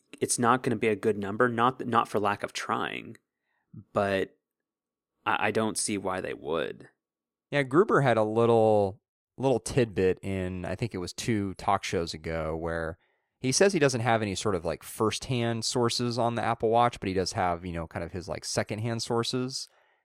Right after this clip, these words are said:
Speaker 2: And he, he did say that, predictably, the battery life continues to be kind of the main problem. So.
Speaker 1: Well, I think the main problem is gonna be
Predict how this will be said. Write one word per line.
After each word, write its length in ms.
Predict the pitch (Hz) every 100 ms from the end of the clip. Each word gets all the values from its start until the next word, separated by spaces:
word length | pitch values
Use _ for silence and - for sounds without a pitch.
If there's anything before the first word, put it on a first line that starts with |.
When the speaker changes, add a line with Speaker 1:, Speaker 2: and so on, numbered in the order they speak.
| _ -
Speaker 2:
And 160 | 113
he, 160 | 117 104
he 100 | 123
did 180 | 160 -
say 320 | - 110 98
that, 360 | 85 82 82 78 _ _ _ _ _ -
predictably, 840 | 123 110 98 92 92 85 82 80 - _ _ _ _ _ _ _ 87 82
the 160 | 101 85
battery 380 | 87 82 85 76
life 260 | 76 85
continues 460 | 101 92 87 76 -
to 100 | 82
be 340 | 73 71 73 -
kind 160 | -
of 80 | 80
the 80 | 67
main 240 | 65 69
problem. 580 | - - - - 92 110 - _ _ _ _ -
So. 500 | - - 67 - - _ _ _ _ _ _ _ _ _ -
Speaker 1:
Well, 100 | 120
I 40 |
think 120 | 113 170
the 60 |
main 140 | 107 98
problem 220 | 110 104
is 80 | -
gonna 180 | 101
be 80 | 98